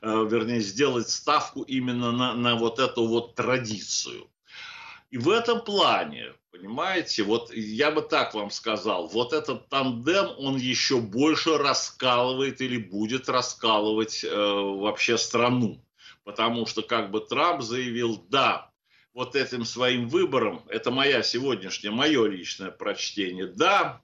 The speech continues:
я раскалываю, мы раскалываем страну, мы идём совершенно точно стенка на стенку. И я вам должен сказать, что вот сегодня мы и будем, мы не будем заниматься традиционными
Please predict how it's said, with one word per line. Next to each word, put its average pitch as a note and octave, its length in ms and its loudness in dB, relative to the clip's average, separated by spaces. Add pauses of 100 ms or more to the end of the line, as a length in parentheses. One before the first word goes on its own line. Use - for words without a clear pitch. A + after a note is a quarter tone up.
(160)
я D3+ 220 2
раскалываю, B2+ 840 0
мы D3 140 0
раскалываем B2 840 0
страну, B2+ 480 -6
мы D#3+ 260 0
идём D3 260 2
совершенно B2 760 0
точно A2+ 520 0
стенка B2 580 2
на A#2+ 160 0
стенку. A#2 800 -2 (420)
И B2 100 -8
я D#3+ 160 2
вам C3+ 240 0
должен A#2+ 340 -2
сказать, B2 480 0
что - 220 -2
вот C#3+ 240 0
сегодня D3+ 500 0
мы C3 200 0
и D#3 100 2
будем, A#2+ 500 0
мы A#2 140 0
не D#3+ 140 2
будем D3 360 2
заниматься A#2 680 2
традиционными A2 1080 2